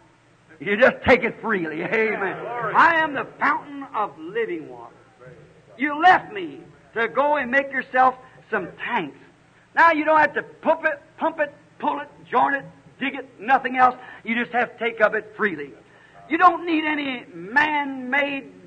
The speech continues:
theology for a strainer rag, either, to tell you <laughs> what goes in, what does not. Some man-made theology,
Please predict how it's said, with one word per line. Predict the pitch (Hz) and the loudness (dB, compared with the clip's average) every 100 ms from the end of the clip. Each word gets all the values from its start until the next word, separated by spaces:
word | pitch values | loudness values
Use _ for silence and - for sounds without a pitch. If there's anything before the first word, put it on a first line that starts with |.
| 165 - _ | -20 -20 _
theology | 262 269 254 262 247 254 240 | -4 4 4 4 0 -6 -2
for | 247 214 | 0 0
a | - - | -2 -8
strainer | 254 254 208 | -8 -4 -4
rag, | 180 160 147 151 | -4 -4 -6 -8
either, | 220 190 170 | -6 -6 -6
to | 160 | -6
tell | 208 | -4
you | 202 | -4
<laughs> | - | -6
what | 175 151 | -10 -12
goes | 185 170 | -12 -10
in, | 175 - 160 - - | -14 -14 -16 -16 -10
what | 190 185 | -8 -6
does | 190 180 175 | -4 -4 -4
not. | 165 151 131 - - - 147 - - - | -6 -6 -8 -14 -16 -18 -18 -18 -18 -4
Some | 269 311 302 | 0 2 4
man-made | 302 302 302 311 302 - | 4 4 2 0 0 -6
theology, | 285 285 277 262 | -2 2 2 2